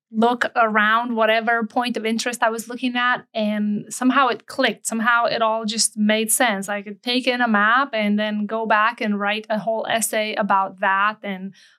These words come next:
populate it with facts about the economy and the people that live there, the ecosystems. So that just came naturally to me, and that's how I got started. Um, how I got started on the geospatial side of things,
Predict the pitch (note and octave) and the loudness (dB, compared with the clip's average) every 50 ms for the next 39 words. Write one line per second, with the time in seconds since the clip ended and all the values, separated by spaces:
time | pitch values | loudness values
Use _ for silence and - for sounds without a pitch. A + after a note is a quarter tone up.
0 | _ _ - B3+ B3 B3+ - C4 A#3+ A#3+ A#3 A3+ A#3 A3+ A#3 A3 A3 G#3+ G#3+ - | _ _ 2 2 2 4 2 0 2 2 0 0 -2 -2 -2 -2 -2 -4 -6 -2
1 | - A#3 A3 A#3 A3+ - - C4 A3 G#3 A3 A3 G#3+ G#3+ G#3+ - A3+ A3 - - | 0 2 2 2 -2 -4 -6 -4 -2 0 0 0 0 -2 -4 -6 -12 -14 -4 0
2 | B3 A#3 A#3 A#3 A#3 A3+ A3+ A#3 A3+ A3+ A3 G#3 G#3 G3+ G3 F#3+ _ B3+ B3+ B3 | 0 0 2 0 -2 -4 -4 -4 -4 -4 -2 -2 -2 -2 -2 -4 _ -2 -2 0
3 | B3 B3 A#3+ A#3+ A#3 A#3 A3+ A#3 A3+ A3+ G#3+ A3+ A3 A3 G#3+ G3+ - - C4+ B3+ | 0 -4 -4 -4 -10 -10 -8 -8 -8 -6 -2 0 0 0 -2 -4 -4 -4 -4 -4
4 | C4 - A#3+ A3 - - A3+ A3 - - A3+ A3 A3 A3 A3 - - - - _ | -4 -6 -6 -4 -4 -6 -6 -6 -6 -6 -4 -4 -4 -4 -6 -8 -12 -20 -20 _
5 | _ _ _ - C4 A#3 A#3 A#3+ B3 - - A3 - C#4+ C#4+ - - D4 C#4 C4+ | _ _ _ -2 0 2 2 2 0 -2 -4 -6 -4 -2 -2 -2 0 0 0 2
6 | A#3+ A3 G#3 G#3+ G#3 - - A3 G#3+ G#3+ G#3 G#3 - A3 A3 G#3+ A3 A3 G#3+ G#3 | 2 2 2 2 0 -4 -6 -6 -6 -6 -8 -8 -6 -4 -2 -2 -2 -2 -2 0
7 | G#3 A3+ B3 A#3+ C4+ A3+ A3 G#3+ E3+ A3+ - G#3 - - - C#4+ D#4+ E4 C#4 G3 | 0 -2 0 0 0 0 0 0 -2 -2 -4 -4 -4 -4 0 0 0 0 0 -2
8 | - G#3 G#3 - _ _ _ _ _ _ _ _ _ _ _ _ _ _ _ _ | -6 -6 -10 -14 _ _ _ _ _ _ _ _ _ _ _ _ _ _ _ _
9 | - B3 A#3 A3+ G#3+ G#3+ F#3 F3 G3 G3+ B3+ C4 C4+ C4+ C4 B3+ B3 B3 - B3+ | 2 2 4 4 2 0 -2 -4 -2 0 2 2 2 2 2 0 -2 2 2 2
10 | A#3+ A#3+ A#3 A3 A3 A3 G#3+ G#3+ G#3+ G#3 G#3+ G3+ F#3+ F#3+ G#3+ A3 G#3 G3 G3 - | 2 4 2 2 2 2 2 2 2 0 0 0 -2 -2 -2 -2 -2 -2 -2 -4
11 | - - _ _ - G#3+ B3+ F4 F#4 - G#4+ G4 E4+ - - B3+ A3 G3+ G#3 G3+ | -6 -6 _ _ 0 2 2 2 2 2 0 0 0 0 2 2 4 4 2 0
12 | G3+ F#3+ F#3 - - G#3 F#3+ F#3+ G3+ A3 C4 E4 E4 - - | -2 -4 -6 -6 -6 -6 -4 -2 0 0 2 2 0 -2 -2